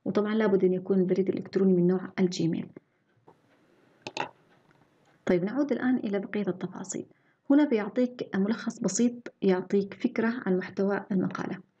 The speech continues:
طيب نأتي الآن إلى معنى الرموز الموجودة في الأسفل والتي تظهر لنا عند استخدام محرك البحث الباحث العلمي. أول رمز هو رمز النجمة. رمز النجمة معناته إنه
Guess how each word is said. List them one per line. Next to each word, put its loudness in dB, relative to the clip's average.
طيب 2
نأتي 2
الآن 0
إلى 2
معنى 0
الرموز 2
الموجودة 2
في 4
الأسفل -2
والتي 2
تظهر 2
لنا 2
عند 4
استخدام -2
محرك -4
البحث -2
الباحث -2
العلمي. -4
أول 4
رمز 2
هو 2
رمز 2
النجمة. 0
رمز 4
النجمة 2
معناته 0
إنه 2